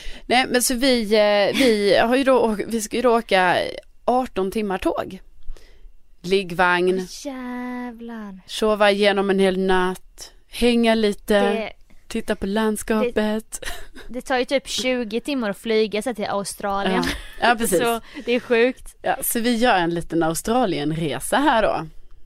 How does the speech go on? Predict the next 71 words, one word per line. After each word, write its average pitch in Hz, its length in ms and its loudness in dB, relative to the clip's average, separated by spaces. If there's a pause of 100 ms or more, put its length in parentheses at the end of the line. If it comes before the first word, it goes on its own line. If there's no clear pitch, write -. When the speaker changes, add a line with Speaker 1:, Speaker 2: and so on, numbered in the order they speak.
(140)
Speaker 1:
Ska - 240 -4
jag 214 120 2
göra 196 260 2
i 151 40 2
Speaker 2:
Kan 165 120 2
man 185 100 2
säga. 170 80 0 (100)
Speaker 1:
övermorgon. 143 320 -6 (200)
Mm. 202 320 -4 (920)
Speaker 2:
Men 254 160 -2
det 269 120 6
är 247 40 2
härligt 247 400 2
att 311 60 2
åka 262 140 -2
tåg 240 340 -2
ändå. 202 220 -2
Jag 190 160 -4
älskar 247 340 0
Speaker 1:
Ja. 339 60 6
Speaker 2:
ju 240 100 4 (200)
att 226 160 -4
åka 220 180 -4
tåg. 202 280 -8 (320)
Speaker 1:
Nej, 285 160 4
men 294 120 6
jag 233 160 4
ser 202 120 -2
fram 285 260 2
emot 254 180 0
detta, 285 260 2
för 220 240 -4
jag, 175 380 4
jag 226 200 2
bara 262 100 4
känner 262 320 2
att - 160 -8
liksom, 214 320 -2
det 196 80 0
är 165 40 -2
klart - 240 2
vi 262 40 4
hade 233 140 2
kunnat 220 280 0
flyga 240 420 2
också, 226 240 -2
men 185 140 2
vi 175 160 0
tänkte 254 360 -4
så - 120 -2
här, 190 80 0
vi 214 120 -6
bara, 214 140 -4
nej, 302 260 2
men 294 160 4
vi 277 260 0
gör 247 180 2
en 185 160 2
grej 220 360 2
av 233 80 4
det 311 80 2
här, 262 180 0
liksom. 175 360 -2
Jag 262 120 2
har 233 80 2
aldrig 233 500 2
varit 220 320 -2
i 214 40 -2
en 214 60 -2
sån 196 180 -2
sovvagn. 214 800 0